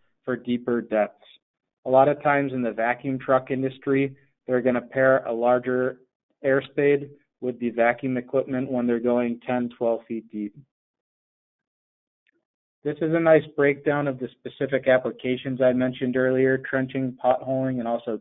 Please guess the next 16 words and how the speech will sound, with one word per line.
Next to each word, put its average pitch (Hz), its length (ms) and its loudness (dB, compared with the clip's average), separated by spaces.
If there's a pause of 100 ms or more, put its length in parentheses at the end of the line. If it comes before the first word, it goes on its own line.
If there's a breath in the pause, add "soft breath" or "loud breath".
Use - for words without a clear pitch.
keyholing. 135 520 -4 (760)
As 135 160 0
I 139 120 2
mentioned, 143 500 -4 (260)
trenching 156 460 -2
is 156 140 -2
gonna 147 180 -2
be 131 260 -4
for 120 140 -2
a 110 40 -4
larger 123 440 -2 (100)
scale 135 320 4
excavation 131 880 0 (280)
when 120 260 -4
maintenance 135 520 -4 (180)
or 123 400 0